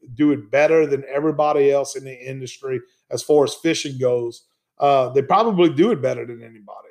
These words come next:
you know, and they have, have, have a, a excellent reputation. They've been doing it for years. Um, and a lot of you guys listening to the show this week probably shop with them.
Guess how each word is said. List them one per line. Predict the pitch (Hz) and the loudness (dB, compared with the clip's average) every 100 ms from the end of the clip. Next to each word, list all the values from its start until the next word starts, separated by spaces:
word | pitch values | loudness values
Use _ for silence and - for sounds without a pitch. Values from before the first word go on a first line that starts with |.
| _ | _
you | 135 | -8
know, | 143 170 175 _ _ _ | -4 -4 -6 _ _ _
and | 143 151 147 127 | -2 -2 -2 0
they | 170 202 | 4 4
have, | 196 175 - _ - | 4 0 -8 _ -16
have, | 147 151 160 147 - | -4 -2 -2 -4 -6
have | 156 143 | -4 -2
a, | |
a | 131 - 113 - | -6 -10 -14 -6
excellent | 165 175 190 180 | -4 -2 -2 0
reputation. | 170 165 175 - 160 156 160 | 0 -2 -4 -2 0 0 -6
They've | 143 123 | -10 -8
been | 120 120 | -8 -2
doing | 151 170 | 0 0
it | 165 | -4
for | 156 | -8
years. | 151 143 143 139 - _ _ _ | -4 -4 -4 -6 -12 _ _ _
Um, | 139 139 131 143 | 0 0 -2 -2
and | 156 | 0
a | |
lot | 147 160 185 | 4 4 4
of | 196 | 2
you | 175 170 | -2 0
guys | 170 170 170 170 156 - - | 0 2 0 -4 -6 -12 -4
listening | 156 175 175 170 | 0 0 -2 -4
to | 170 | -2
the | 160 | -4
show | 135 180 180 | -4 -2 0
this | 175 170 | 0 0
week | 170 233 - | -2 -2 -2
probably | 151 165 165 170 | -2 0 0 0
shop | 160 160 156 156 | -2 -2 -2 -2
with | 165 208 | 0 0
them. | 113 | -2